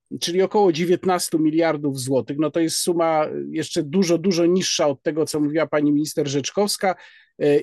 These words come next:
i jednocześnie ma to być zero sześćset osiemdziesiąt dwie tysięczne procent, e, polskiego,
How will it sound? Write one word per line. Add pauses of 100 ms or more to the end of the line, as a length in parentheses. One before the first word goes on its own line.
i
jednocześnie
ma
to
być
zero
sześćset
osiemdziesiąt
dwie
tysięczne
procent, (100)
e, (540)
polskiego,